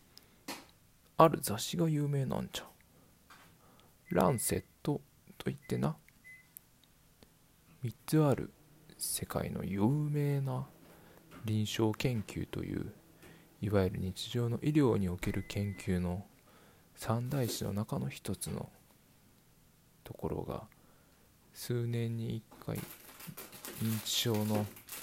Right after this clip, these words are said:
まあ、総合雑誌みたいな、総論的な部分を教えてくれるんじゃ。ちょうど二千二十年頃に、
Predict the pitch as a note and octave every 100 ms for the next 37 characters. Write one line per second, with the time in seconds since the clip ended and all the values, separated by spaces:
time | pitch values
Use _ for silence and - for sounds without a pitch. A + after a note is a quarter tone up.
0 | - - - - - - - - - -
1 | - G2 - - F#2+ G#2 A#2 C3+ C#3+ E3+
2 | - - - - - - - - - -
3 | - - - A#2 A#2 B2 C3 C#3 D3 D3
4 | C#3+ C#3+ A2+ C#2 - - - - - -
5 | G2 D#2+ D#2 - - E2 C#2 A#1 - -
6 | - _ _ - - - - - - -
7 | - - - _ _ _ - _ - -
8 | C3 C3 C3+ C3+ C3 - - - _ -
9 | - - - A#2 - D#3+ G#2 D#2 A#2 B2
10 | B2+ B2+ A2+ F#2 - -